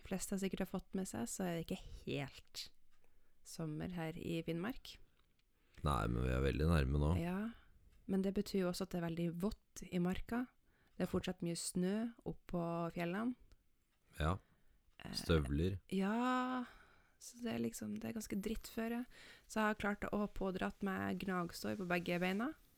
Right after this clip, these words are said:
Speaker 1: Og jeg måtte til legen for å få det her bekreftet. Liktorn. For et
Speaker 2: Liktorn, ja.
Speaker 1: forferdelig navn.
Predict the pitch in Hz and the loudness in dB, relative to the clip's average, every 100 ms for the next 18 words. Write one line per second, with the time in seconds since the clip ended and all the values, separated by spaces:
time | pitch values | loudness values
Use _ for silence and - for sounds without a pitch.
0 | - - - - - _ - 185 254 285 | -20 -20 -20 -20 -20 _ 0 2 2 0
1 | - - - - 170 170 180 160 147 143 | -8 -14 -4 0 2 2 2 2 2 2
2 | 196 - 185 160 156 156 - - - - | 2 2 2 2 2 0 -2 -4 -4 -4
3 | 302 - - - - - - - - - | -4 -6 -20 -20 -20 -20 -20 -20 -20 -4
4 | 160 147 139 - - 175 214 - _ - | 2 2 0 -6 -4 0 0 -4 _ -20
5 | _ - - - - - - - - - | _ -20 -20 -20 -20 -20 -20 -20 -10 4
6 | 247 220 - 180 220 214 180 - - - | 8 8 8 4 6 6 4 2 -8 -12
7 | - 339 277 175 156 147 139 143 | -2 2 4 2 2 4 4 2